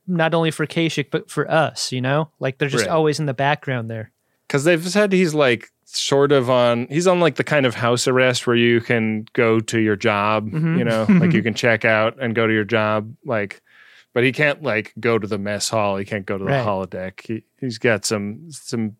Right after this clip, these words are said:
Speaker 2: big limitations.
Speaker 1: But also, you know, like, in addition to, like, Kashyyyk being a dangerous man because of the security around, there's also the implication of Kashyyyk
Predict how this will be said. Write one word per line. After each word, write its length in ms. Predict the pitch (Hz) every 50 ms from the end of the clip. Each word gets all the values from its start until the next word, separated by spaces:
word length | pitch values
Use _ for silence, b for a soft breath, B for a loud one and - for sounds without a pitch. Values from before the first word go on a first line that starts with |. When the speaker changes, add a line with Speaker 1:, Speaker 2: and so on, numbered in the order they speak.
| _ _ _ _ _ _ _
Speaker 2:
big 220 | - 131 131 113
limitations. 960 | 120 117 113 110 104 - - 110 104 101 98 - - 95 90 90 90 101 - - - _ _
Speaker 1:
But 140 | - - 196
also, 680 | 233 262 254 - - 285 277 254 233 208 196 180 - - _ _
you 140 | _ 240 240
know, 140 | 233 233 220
like, 260 | 214 214 208 202 208
in 80 | 214 247
addition 440 | 269 190 185 196 196 - 233 233 202
to, 280 | - - 196 196 185 165
like, 460 | 165 160 156 151 147 139 - _ _ _ _
Kashyyyk 540 | - - 156 151 156 147 - 160 151 - 147
being 300 | - 156 151 151 147 143
a 140 | 139 135 127
dangerous 640 | 120 139 139 143 147 135 - 143 147 139 127 - 139
man 260 | 135 135 143 147 151
because 480 | 143 147 135 - 143 139 135 123 127
of 240 | 135 139 135 131 123
the 180 | - 135 131 127
security 540 | - - 135 - - 135 139 139 139 151 151
around, 380 | 143 147 151 151 160 165 165
there's 160 | 160 156 139 165
also 340 | 175 226 269 - - 233 175
the 140 | 147 160
implication 640 | 151 151 127 151 139 - 156 147 147 147 - - 147
of 220 | 139 135 127 - b b b b b b b b
Kashyyyk 580 | - 160 156 151 139 - - 147 135 117 -